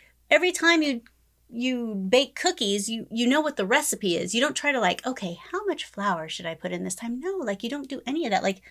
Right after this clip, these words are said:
you already know the recipe. You don't have to work it out anymore. So, you know, once I've worked out how the email is gonna go,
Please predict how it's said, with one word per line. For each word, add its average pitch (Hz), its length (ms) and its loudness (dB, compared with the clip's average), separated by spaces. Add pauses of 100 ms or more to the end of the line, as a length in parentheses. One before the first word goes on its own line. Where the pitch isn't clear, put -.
(220)
you 302 100 0
already 349 160 6
know 339 140 8
the 262 100 0
recipe. 202 640 0
You 277 140 0
don't 294 100 2
have 339 140 4
to 233 100 -6
work 294 220 2
it 208 80 2
out 226 220 6
anymore. 175 540 0 (220)
So, 240 420 6 (100)
you 220 100 -4
know, 208 60 -2
once 247 200 0
I've 226 100 2
worked 220 260 -2
out 202 360 4
how 202 240 4
the 190 300 2
email 226 300 2
is 175 120 -4
gonna 170 200 -2
go, 170 420 -4